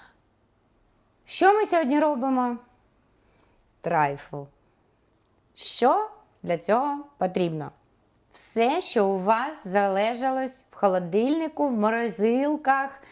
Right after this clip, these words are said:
діставайте все, воно все буде смачне. Єдине, що нам буде потрібно приготувати, це якийсь із кремів.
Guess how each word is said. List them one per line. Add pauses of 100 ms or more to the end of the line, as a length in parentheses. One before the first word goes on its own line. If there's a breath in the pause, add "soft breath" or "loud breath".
(300 loud breath)
діставайте
все, (120)
воно
все
буде
смачне. (400 loud breath)
Єдине,
що
нам
буде
потрібно
приготувати,
це
якийсь (180)
із
кремів.